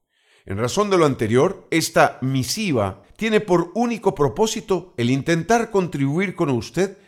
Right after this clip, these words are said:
brindando la información que considero relevante a un asunto de interés público para que, consciente de ella, pueda usted adoptar la sabia decisión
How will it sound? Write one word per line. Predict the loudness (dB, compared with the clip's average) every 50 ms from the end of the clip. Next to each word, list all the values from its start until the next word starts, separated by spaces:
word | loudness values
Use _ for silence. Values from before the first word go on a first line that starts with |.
| _ -6 -2
brindando | 0 0 2 2 2 2 4 2 2
la | 2
información | 2 0 0 0 -2 0 0 0 0 0 0 -2 -2 -2
que | -4 -6 -4
considero | -4 -4 -4 -4 -2 0 2 2 4 4 2
relevante | 0 -2 -4 -2 0 0 0 0 0 -2 -4 -6 -6 -6 -6 -2
a | 0 2
un | 2 2 2 0
asunto | 0 -2 -2 -2 -2 -2 -2 -2 -2 -2 -2 -2 -2 -6 -12 -4
de | -2 -2
interés | 0 -2 -2 -4 -4 -4 -4 -6
público | -4 -4 -4 -2 -2 -4 -6 -4 -4 -6 -6 -6 -10 -2
para | 0 4 4 4 2
que, | 0 -6 -2
consciente | 0 0 0 0 -2 -2 -2 -2 -2 -2 0 0 0
de | 2 4 2
ella, | 2 2 0 -4 -8 -8 -8 -6
pueda | -2 0 2 2
usted | 2 0 -2 -2 -2 2 2
adoptar | 4 4 2 0 -2 -2 0 0 2 2
la | 0 -2 -4
sabia | -4 -2 -2 -2 0 0 -2
decisión | -2 -2 -4 -6 -6 -4 0 0 2 2 0 -2 -6